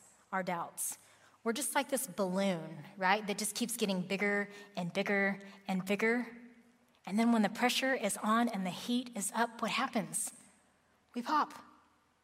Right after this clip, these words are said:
And we lose our cool on everyone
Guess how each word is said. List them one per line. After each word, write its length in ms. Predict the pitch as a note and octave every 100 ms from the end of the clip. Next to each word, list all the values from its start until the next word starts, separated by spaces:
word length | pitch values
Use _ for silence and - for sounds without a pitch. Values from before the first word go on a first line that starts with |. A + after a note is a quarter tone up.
| _ _ _ _ _ -
And 120 | A#3+
we 140 | A#3+
lose 540 | A3+ A#3+ C4 C#4+ D4+ -
our 180 | G#3+ G#3+
cool 720 | - C#4+ C#4 C#4 C#4 A#3+ -
on 140 | F#3 F#3 -
everyone 1300 | B3 A#3 B3+ C4 B3+ - - - F#3+ G#3+ A3 A3